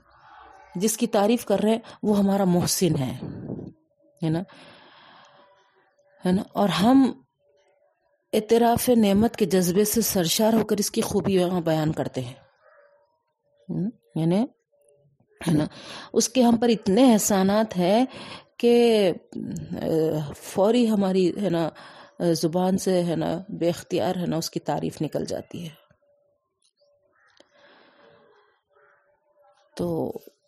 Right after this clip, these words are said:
ہے نا، دو چیزیں بھی یہاں اللہ رب العالمین کی تعریف میں جمع ہے،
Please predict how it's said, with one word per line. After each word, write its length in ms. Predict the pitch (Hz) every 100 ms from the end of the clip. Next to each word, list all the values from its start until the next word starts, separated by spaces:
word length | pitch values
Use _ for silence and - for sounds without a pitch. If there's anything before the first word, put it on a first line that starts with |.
| _ _ _ _ _ _ _ _ -
ہے 40 | 170
نا، 160 | 180 - - - - - - - - - -
دو 260 | 170 226
چیزیں 360 | 262 247 214 208
بھی 240 | 208 220 -
یہاں 420 | - 196 185 190 - _ - _ _ - _ _ _ _ _ _ _ _ _ _ _ _ _ _ _ - _ _ -
اللہ 180 | 202
رب 240 | 190 180 165
العالمین 680 | 170 165 165 180 196 196 240 - -
کی 100 | -
تعریف 680 | 185 175 160 175 - - -
میں 280 | 165 165 196 190 _ - - - - _ - - -
جمع 400 | 170 170 156 143
ہے، 80 | 143